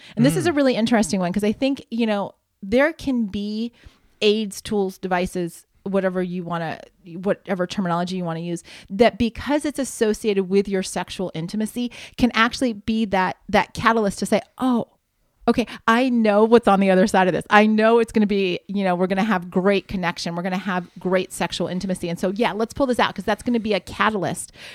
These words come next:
Speaker 1: for me to get there." Um, you know, people talked about, you know, making the sexual activity more fun, comfy, intense, hot. Those were all, you know, adjectives used to describe it.
Speaker 2: And, and the last one we hear, have here is add support to try new position,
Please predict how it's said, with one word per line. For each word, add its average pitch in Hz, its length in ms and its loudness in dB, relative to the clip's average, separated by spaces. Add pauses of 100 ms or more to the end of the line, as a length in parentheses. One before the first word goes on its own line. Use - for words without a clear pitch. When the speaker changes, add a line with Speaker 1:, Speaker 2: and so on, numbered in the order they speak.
Speaker 1:
for 196 140 2
me 196 120 2
to 180 80 0
get 190 260 0
there." - 200 -8 (380)
Um, 185 340 -2
you 214 120 4
know, 196 60 6
people 220 240 4
talked 220 300 2
about, 180 460 0
you 190 120 -2
know, 185 120 2
making 190 420 2
the 190 100 2
sexual 190 320 0
activity 185 360 -2
more 196 240 4
fun, 190 640 -4
comfy, 214 420 -2
intense, 202 540 0
hot. - 320 -8
Those 208 180 2
were 208 120 2
all, 208 280 2 (340)
you 202 100 0
know, 196 140 -2
adjectives 208 540 -2
used 196 300 -4
to - 100 -14
describe 185 500 -4
it. - 200 -6 (360)
Speaker 2:
And, 147 240 2
and 127 540 -6
the 123 140 -4
last 95 280 0
one 98 160 -6
we 95 140 -4
hear, 101 340 -4 (340)
have 95 160 -4
here 101 200 -2
is 92 160 -6 (240)
add 120 180 2
support - 460 -2
to - 120 -10
try 107 220 0
new 113 200 -2
position, 107 640 -6